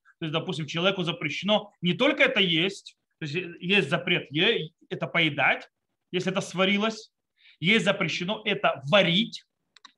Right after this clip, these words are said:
То есть даже если не ем это и просто варю, это тоже уже зап-, нарушение запрета. И запрещено получать какую-то выгоду, удовольствие или как, что-то, то есть какое-то, что, э, что-то, ш-, ка-, какой-то заработок с этого и так далее,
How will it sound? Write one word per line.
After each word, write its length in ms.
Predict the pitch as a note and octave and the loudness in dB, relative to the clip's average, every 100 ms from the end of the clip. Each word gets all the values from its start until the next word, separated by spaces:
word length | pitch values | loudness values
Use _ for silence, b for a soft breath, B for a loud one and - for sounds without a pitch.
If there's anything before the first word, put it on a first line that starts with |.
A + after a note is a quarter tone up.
| _ _ _ _ _ _ | _ _ _ _ _ _
То 80 | D3+ | -8
есть 100 | D3 | 2
даже 200 | G3 G3+ | 2 4
если 180 | G3+ F#3+ | 0 0
не 120 | G3 | 2
ем 340 | G#3 A3 G#3 E3+ | 4 6 4 0
это 140 | E3 | -4
и 100 | E3 | -6
просто 300 | F#3 F#3 F3 | -6 -6 0
варю, 200 | E3+ F#3+ F3+ E3+ | 2 2 2 -4
это 160 | - | -10
тоже 240 | C#3+ E3+ D3+ | -6 -4 -4
уже 120 | D3+ | -2
зап-, 200 | D#3 D#3+ | -4 -4
нарушение 380 | E3+ D3+ F#3+ F3 | -6 -4 -4 -2
запрета. 540 | F#3 A3 B3 C4+ C4 B B - | -2 0 0 0 -4 B B 0
И 140 | D4 | 2
запрещено 960 | B3 A3+ G3+ F3+ - A3 A#3+ A#3+ C4+ C4 | 4 2 2 0 -2 0 0 2 0 0
получать 320 | G3+ F3 A3 | -2 0 -2
какую-то 320 | G#3 G3+ F#3 | -2 -2 -2
выгоду, 800 | D3 D#3+ B3 G3 G3 D#3 F3 F3+ | -2 -2 -2 -2 -2 -2 -4 -6
удовольствие 840 | F3 D3+ D#3+ E3+ A3+ A3+ - F3 E3 | -8 -4 -4 -2 -2 -2 -6 -6 -4
или 100 | D3+ | -2
как, 240 | E3 D#3+ | -4 -4
что-то, 400 | - - G#3+ G#3+ | -8 0 0 0
то 100 | D#3+ | -8
есть 120 | D3+ | -10
какое-то, 580 | - - F3 E3 E3 D3+ b b b | -10 -8 -6 -4 -2 -4 b b b
что, 420 | - - F#3+ F#3 E3+ | -12 0 4 4 4
э, 420 | E3 D#3+ D#3 D#3 | 2 2 2 -2
что-то, 440 | - G3 F#3+ - | -2 -2 -2 -4
ш-, 180 | - - | -6 -4
ка-, 160 | F#3 F#3 | -4 -6
какой-то 300 | D#3+ G#3 G3 | -2 2 2
заработок 600 | - A3 A#3 F#3 F3+ F3+ | 4 6 6 2 0 -6
с 40 | |
этого 200 | D#3 D#3+ | -10 -8
и 40 | D3+ | -4
так 160 | E3+ | 0
далее, 320 | C4 C#4+ B3 | 4 4 2